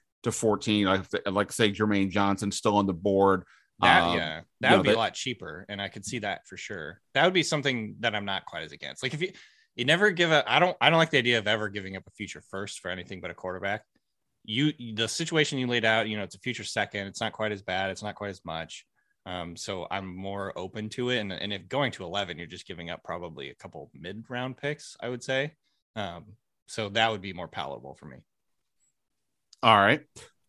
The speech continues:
Speaker 1: Um, let's go to the wide receiver position in general. Pretty deep
Speaker 2: Mm-hmm.
Speaker 1: class. There are some guys at the top that people do relatively like, but the order is all over the place. I was even noting, um, for you, you've got,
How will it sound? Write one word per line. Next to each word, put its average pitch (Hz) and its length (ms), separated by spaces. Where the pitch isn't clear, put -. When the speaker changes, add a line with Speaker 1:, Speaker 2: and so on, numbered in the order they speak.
Speaker 1:
Um, 120 400
let's 123 160
go 165 320
to 135 480
the 117 160
wide 120 380
receiver 123 460
position 110 540
in 98 180
general. 78 600
Pretty 160 260
deep 147 240
Speaker 2:
Mm-hmm. - 60
Speaker 1:
class. 156 480
There 113 180
are 120 140
some 127 180
guys 120 320
at 110 80
the 107 100
top 127 340
that 117 100
people 117 420
do 127 300
relatively 131 800
like, 160 480
but 123 160
the 131 60
order 131 260
is 127 80
all 127 160
over 127 140
the 131 80
place. 139 280
I 117 100
was 113 140
even 117 200
noting, 120 400
um, 110 420
for - 180
you, 131 380
you've 113 340
got, 113 360